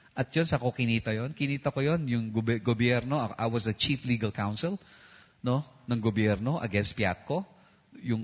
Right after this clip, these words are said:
nung ang Piatco, nag-, nag-file ng case against the government, na ipanalo niya. At kinita niya yung thirty million in five years. <laughs> At kompleto yung record niya for all the taxes.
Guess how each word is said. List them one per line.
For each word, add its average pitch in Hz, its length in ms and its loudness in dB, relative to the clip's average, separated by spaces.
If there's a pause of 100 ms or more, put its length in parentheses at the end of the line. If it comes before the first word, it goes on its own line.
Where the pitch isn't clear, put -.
(140)
nung 123 160 0
ang 117 160 4
Piatco, 131 480 6
nag-, 113 240 -6
nag-file 113 480 0
ng 107 160 -2
case 127 240 -2
against 101 240 -4
the 87 80 -6
government, 104 480 -2
na 147 160 -4
ipanalo 214 480 0
niya. 311 160 0 (2250)
At - 240 -10
kinita 262 400 4
niya 170 160 8
yung 170 80 2
thirty 247 320 6
million 165 560 4 (560)
in 285 240 2
five 294 240 6
years. 320 640 8 (880)
<laughs> - 1600 -20
At 113 80 -12
kompleto 120 400 2
yung 127 80 4
record 117 240 2
niya 104 160 -4
for 98 160 -4
all 95 80 0
the 90 80 -2
taxes. - 640 -6